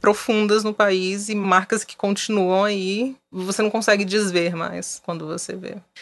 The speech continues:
Infelizmente, a-, até dez anos atrás,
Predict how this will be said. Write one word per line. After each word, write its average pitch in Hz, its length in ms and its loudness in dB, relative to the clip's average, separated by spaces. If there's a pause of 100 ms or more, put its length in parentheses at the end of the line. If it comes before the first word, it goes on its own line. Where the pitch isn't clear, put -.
(120)
Infelizmente, 208 1080 2 (120)
a-, - 260 4
até 175 280 4
dez 190 340 6
anos 190 260 4
atrás, 185 580 2